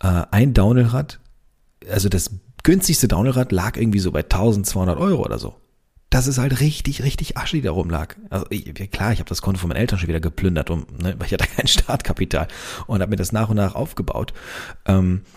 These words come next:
aber ich war irgendwann an einem Punkt, dass ich immer so zwischen zehn und zwanzig Räder da hatte, die ständig im Umlauf waren.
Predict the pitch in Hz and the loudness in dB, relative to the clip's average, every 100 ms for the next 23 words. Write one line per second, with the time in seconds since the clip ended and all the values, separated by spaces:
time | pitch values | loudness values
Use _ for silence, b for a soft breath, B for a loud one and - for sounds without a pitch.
0 | B B B - 143 131 151 135 143 127 | B B B 2 4 4 4 4 4 4
1 | 123 113 151 120 110 120 113 107 113 104 | 6 6 4 4 2 2 0 0 0 0
2 | 95 95 107 98 87 90 78 78 - 107 | 0 -2 -2 -2 -2 -4 -4 -4 -2 2
3 | 156 101 82 76 78 - 123 104 90 - | 4 4 2 -2 -2 -2 0 0 0 2
4 | 107 139 127 - 113 110 92 78 80 - | 0 0 0 0 0 0 0 0 -4 -6
5 | - | -10